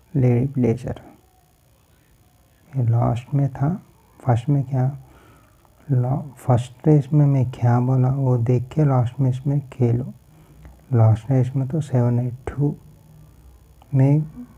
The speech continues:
क्या बोला, First race में वो देख के खेलिए।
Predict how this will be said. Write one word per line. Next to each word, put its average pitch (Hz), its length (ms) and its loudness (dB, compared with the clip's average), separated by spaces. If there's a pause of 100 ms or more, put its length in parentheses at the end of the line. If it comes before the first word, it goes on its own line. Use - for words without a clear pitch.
(140)
क्या 135 320 0
बोला, 135 380 2
First 131 380 -6
race 131 200 0
में 143 140 0
वो 139 340 -2 (1700)
देख 123 200 0
के 151 160 2
खेलिए। 123 520 2